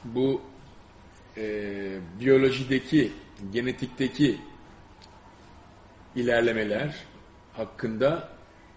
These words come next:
fikir öne süreceklerdi.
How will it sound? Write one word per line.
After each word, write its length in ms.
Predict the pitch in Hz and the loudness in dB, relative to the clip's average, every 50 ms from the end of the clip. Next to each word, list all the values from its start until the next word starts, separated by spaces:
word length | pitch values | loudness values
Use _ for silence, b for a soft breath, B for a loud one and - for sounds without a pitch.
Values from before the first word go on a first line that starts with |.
| - - - - - - - - - - - - - - - - - - - - - - - - - - - - - - - - - - - - - | -20 -20 -20 -20 -20 -20 -20 -20 -20 -20 -20 -20 -20 -20 -20 -20 -20 -20 -20 -20 -20 -20 -20 -20 -20 -20 -20 -20 -20 -20 -20 -20 -20 -20 -20 -20 -12
fikir 480 | - - 143 - 170 156 - - - - - - - - - - - - - - - - - - - - - - - - - - - - - - - - - - - - | -8 -6 -4 2 2 2 0 0 -6 -12 -16 -18 -20 -20 -20 -20 -20 -20 -20 -20 -20 -20 -20 -20 -20 -20 -20 -20 -20 -20 -20 -20 -20 -20 -20 -20 -20 -20 -20 -20 -14 -10
öne 220 | 107 110 110 107 | -8 -6 -6 -6
süreceklerdi. 840 | 101 - 107 98 95 90 95 87 95 95 92 90 82 80 78 82 | -6 -6 -6 -6 -6 -6 -8 -8 -8 -8 -8 -8 -8 -12 -12 -14